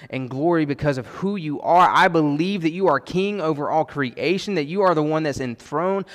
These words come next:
I believe that." Speaking those things in your prayers, not just coming before him and saying, "All right, God, I need this, I need a, this, this, this. God, I need my car to start. I need, I need my A C to get fixed. I need my electric bill to get paid."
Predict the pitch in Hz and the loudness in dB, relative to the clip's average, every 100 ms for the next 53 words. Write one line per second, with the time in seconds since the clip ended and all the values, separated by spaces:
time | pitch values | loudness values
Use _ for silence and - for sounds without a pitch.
0 | - - 175 185 151 135 147 185 185 127 | -6 0 2 2 -2 -2 -2 -2 -4 -6
1 | 117 113 - - - - 220 214 208 175 | -8 -8 -14 -18 -16 -6 -4 -2 -2 -2
2 | 147 180 175 151 143 131 120 156 147 123 | -2 -4 -2 -2 -2 -4 -6 -2 0 0
3 | - - _ - - 156 196 220 202 208 | -4 -14 _ -20 -4 0 0 0 -2 0
4 | 208 196 175 190 180 160 151 139 131 143 | 0 0 -2 -2 -2 -2 -2 -2 2 2
5 | 123 131 127 127 127 117 110 135 135 120 | 2 4 4 4 0 -4 0 0 0 -2
6 | 120 120 117 113 120 131 135 123 131 127 | -2 -2 -4 -6 -4 -4 -2 -4 -4 -4
7 | 131 127 - - - 113 127 123 120 110 | -4 -4 -8 -18 -2 2 2 2 -2 -4
8 | - 131 123 - 135 131 120 117 117 - | -4 -4 -4 -6 -2 0 0 -4 -8 -12
9 | - - 120 123 117 104 120 127 127 120 | -18 -8 -4 -4 -2 -4 -4 -4 -8 -8
10 | - 135 123 - 117 117 120 113 - 113 | -8 -6 -6 -6 -6 -6 -8 -8 -8 -6
11 | 117 120 - 127 123 117 131 123 | -6 -6 -8 -6 -6 -6 -6 -6